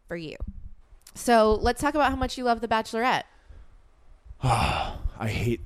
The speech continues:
Speaker 2: I s-, oh my God. This is, this is why that aggressive, "I hate you, I hate how I feel,"
Speaker 1: <laughs>
Speaker 2: and what I just did and what I'm doing is appropriate. Because
Speaker 1: You
Speaker 2: just
Speaker 1: love
Speaker 2: two,
Speaker 1: it.
Speaker 2: uh, two long episodes. They're fucking long.
Speaker 1: I love how long they are.
Speaker 2: They're so long.
Speaker 1: See, is there anything, like,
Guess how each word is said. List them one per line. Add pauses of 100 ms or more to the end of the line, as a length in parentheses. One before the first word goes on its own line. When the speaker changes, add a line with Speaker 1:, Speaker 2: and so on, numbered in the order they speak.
Speaker 2:
I
s-,
oh
my
God.
This
is,
this
is
why
that
aggressive, (260)
"I
hate
you, (160)
I
hate
how
I
feel,"
Speaker 1:
<laughs>
Speaker 2:
and
what
I
just
did
and
what
I'm
doing (220)
is
appropriate. (600)
Because
Speaker 1:
You
Speaker 2:
just
Speaker 1:
love
Speaker 2:
two,
Speaker 1:
it.
Speaker 2:
uh,
two
long
episodes.
They're
fucking
long.
Speaker 1:
I
love
how
long
they
are.
Speaker 2:
They're
so
long.
Speaker 1:
See,
is
there
anything, (100)
like,